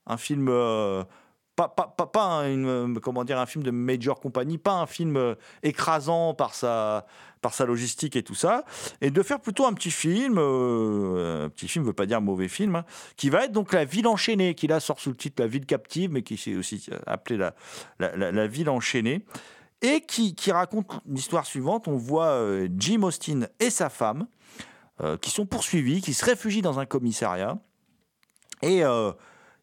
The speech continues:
il raconte, alors c'est adapté d'une histoire vraie, hein, le personnage existe réellement, il raconte à ses, à ses policiers qui sont là qu'il est, lui, euh, le, le vice-patron d'un journal local. En fait, ils sont deux, un pote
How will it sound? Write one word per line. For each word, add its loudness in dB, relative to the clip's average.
il 4
raconte, 0
alors -2
c'est 2
adapté 2
d'une 4
histoire 0
vraie, 2
hein, -6
le -2
personnage 0
existe -4
réellement, 0
il 4
raconte 2
à 4
ses, 0
à 0
ses -2
policiers -2
qui -14
sont -2
là 2
qu'il 0
est, 6
lui, 2
euh, 0
le, 0
le 2
vice-patron -2
d'un -2
journal -2
local. -2
En -6
fait, -8
ils -10
sont -4
deux, 0
un 0
pote -2